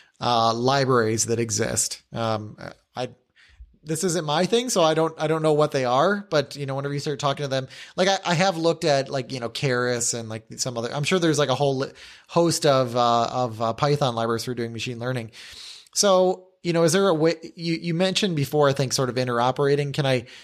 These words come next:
can I use some of those Python libraries, and can I go that direction or not?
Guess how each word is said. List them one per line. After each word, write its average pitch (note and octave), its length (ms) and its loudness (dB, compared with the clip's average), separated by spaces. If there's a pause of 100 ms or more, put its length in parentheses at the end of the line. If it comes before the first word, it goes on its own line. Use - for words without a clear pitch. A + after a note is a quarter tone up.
(140)
can A#2+ 140 0
I - 20 2
use D3 460 2
some C4+ 100 -2
of C4 60 -4
those B3+ 160 0
Python G#3 480 0
libraries, A#3+ 400 0
and A#3+ 100 -4
can F3+ 120 0
I D3 40 2
go D3 140 2
that C#3+ 180 0
direction C3+ 500 -4
or F3 80 -6
not? A2+ 360 -6